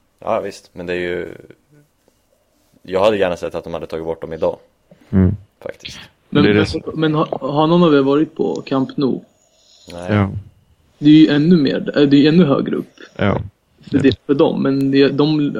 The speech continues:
Speaker 3: jag vet inte, de löser det ändå. Det är ändå
Speaker 1: De fyller ju det. De behöver ju så stor arena.
Speaker 3: Ja,
Speaker 2: Mm.
Speaker 3: exakt. De behöver ju det. De fyller ju... Alltså där,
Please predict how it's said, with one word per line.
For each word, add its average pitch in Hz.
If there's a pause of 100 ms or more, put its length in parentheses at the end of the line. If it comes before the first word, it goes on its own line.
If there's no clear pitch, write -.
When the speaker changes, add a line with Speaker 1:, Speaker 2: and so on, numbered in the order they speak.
Speaker 3:
jag 139
vet 156
inte, 131
de 139
löser 147
det 131
ändå. 139
Det 135
är 131
ändå 143
Speaker 1:
De 90
fyller 107
ju 90
det. 82 (180)
De 95
behöver 113
ju 85
så 82
stor 78
arena. - (420)
Speaker 3:
Ja, 143
Speaker 2:
Mm. 139
Speaker 3:
exakt. 131
De 135
behöver 135
ju 73
det. -
De 143
fyller 147
ju... 139 (360)
Alltså -
där, 135